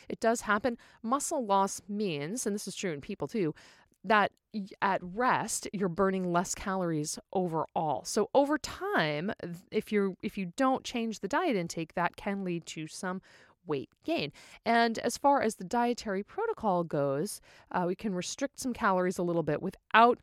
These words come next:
limiting n-, vitamins and minerals and protein and help that horse get to, uh, a weight loss diet and a healthier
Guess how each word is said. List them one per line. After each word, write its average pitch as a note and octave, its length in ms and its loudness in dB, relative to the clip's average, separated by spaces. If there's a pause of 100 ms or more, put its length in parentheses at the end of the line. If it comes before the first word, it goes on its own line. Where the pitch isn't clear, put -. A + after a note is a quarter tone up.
(100)
limiting F3 560 0 (460)
n-, F#3 240 -4
vitamins F3 460 0
and F3 80 -2
minerals D#3+ 340 -2
and E3 100 -6
protein A3+ 560 2
and F#3 200 -2
help F#3+ 240 -2
that E3+ 180 -2
horse E3 320 -4
get D#3+ 220 -6 (180)
to, D#3 480 -4 (320)
uh, D3+ 240 -2
a - 100 2
weight E3 320 -2
loss D3 320 -4
diet C4 360 4
and F3+ 140 0
a F3 40 0
healthier D3 800 -4